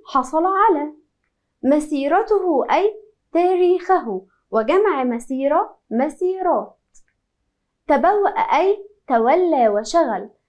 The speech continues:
تبوأ الرئاسة وقيادة المعمل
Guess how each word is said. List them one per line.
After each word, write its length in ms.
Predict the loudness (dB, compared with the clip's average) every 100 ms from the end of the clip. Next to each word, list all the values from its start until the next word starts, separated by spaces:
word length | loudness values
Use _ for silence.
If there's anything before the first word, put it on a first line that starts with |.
| _ -2
تبوأ 680 | -2 2 2 2 0 0 -2
الرئاسة 680 | -2 2 2 0 -4 -10 -8
وقيادة 600 | -10 -6 0 0 0 -4
المعمل 560 | -4 -2 -2 0 0 0